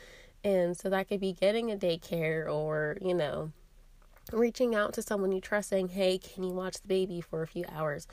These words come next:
Like I said, no shame, no judgment, but make sure you get your self-care in, because when you do that, then your stress can be managed. And that when your stress is managed, you can avoid the burnout,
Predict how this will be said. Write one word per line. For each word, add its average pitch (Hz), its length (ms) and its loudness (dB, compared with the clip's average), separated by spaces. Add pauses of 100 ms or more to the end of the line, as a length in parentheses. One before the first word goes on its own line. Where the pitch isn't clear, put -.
(420)
Like 180 200 0
I 175 80 0
said, 170 300 -2
no 185 200 4
shame, 185 360 0
no 175 140 0
judgment, 170 580 -2 (280)
but 147 140 -2
make 190 240 2
sure 190 160 0
you 190 80 2
get 196 180 -2
your 190 120 -4
self-care 180 640 0
in, 220 340 -2 (340)
because 180 340 -2
when 180 160 2
you 170 140 -2
do 170 160 -2
that, 202 440 2
then 185 180 0
your 175 120 0
stress 190 400 -4
can 170 180 -4
be 156 140 -4
managed. 156 640 -8 (260)
And 175 380 0 (340)
that 180 440 2
when 180 240 0
your 180 140 0
stress 320 340 0 (160)
is 202 140 -4
managed, 180 560 0
you 190 180 -2
can 180 560 -2 (320)
avoid 175 360 2
the 180 80 0
burnout, 156 440 -4